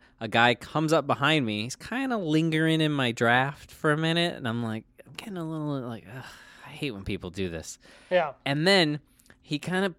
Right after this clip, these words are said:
Speaker 1: pulls up next to me, and he goes, "Hey, man, that's a sweet bike."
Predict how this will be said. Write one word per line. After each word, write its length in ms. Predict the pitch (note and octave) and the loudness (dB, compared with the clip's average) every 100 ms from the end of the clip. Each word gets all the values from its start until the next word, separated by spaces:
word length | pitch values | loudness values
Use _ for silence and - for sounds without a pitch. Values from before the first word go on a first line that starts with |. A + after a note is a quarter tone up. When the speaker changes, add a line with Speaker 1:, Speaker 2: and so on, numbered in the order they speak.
| _ - | _ 2
Speaker 1:
pulls 220 | E3 E3+ | 4 6
up 200 | E3 - _ - - | 2 2 _ -20 -4
next 320 | D3+ G#3+ - | 2 2 2
to 120 | - C#3+ | 0 2
me, 180 | C3 | 4
and 80 | B2 | 2
he 80 | B2 | 4
goes, 220 | A#2+ G#2 - _ | 4 2 -6 _
"Hey, 200 | C#3 D3+ | 4 6
man, 200 | C#3+ C#3 | 8 8
that's 180 | C#3+ C3+ | 6 2
a 60 | B2+ | 0
sweet 420 | - C3 C#3 A2 | -2 2 2 4
bike." 440 | A#2 A#2 E2 - | 2 2 0 -14